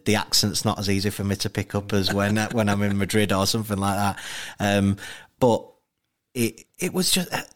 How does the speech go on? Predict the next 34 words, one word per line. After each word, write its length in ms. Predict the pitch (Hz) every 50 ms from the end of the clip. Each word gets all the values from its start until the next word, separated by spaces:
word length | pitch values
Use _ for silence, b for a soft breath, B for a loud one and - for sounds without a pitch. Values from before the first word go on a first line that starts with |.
| _ _ -
it's 120 | - - -
gonna 220 | - 156 160 151
sound 260 | - - 139 131 127
weird 260 | 120 107 98 90 -
because, 380 | - 101 - - 92 - - -
you 80 | 104 101
know, 280 | 98 101 104 101 - _ _ -
obviously 440 | 90 104 104 107 101 - - 104 95
I'm 120 | 92 92
a 40 | 95
Leeds 240 | 92 101 98 90 -
fan, 240 | - 95 90 87 90
but 240 | - 95 90 - B B B B B B B B
it 120 | 110 107
was 180 | 113 117 117 -
just 320 | - 143 - - - -
a 60 | 123
day 220 | 110 110 104 104 101
at 80 | -
the 100 | 92 98
office. 460 | 95 101 - - 170 - - - -
It 220 | - 120 120 117 95
was 220 | 120 113 107 -
like, 380 | 117 110 107 104 104 - - - -
um, 460 | - 117 101 101 101 95 98 98 107 -
we 120 | 117 117 110
got 180 | 135 117 -
the 60 | 117 -
call, 340 | - - 107 104 107 110
can 240 | - - 117 113 110
we 80 | 104 98
do 200 | 92 101 98 104
it? 240 | 101 101 - - B B B B B B B B B - -
Um, 580 | 98 98 98 98 95 95 95 95 95 90 -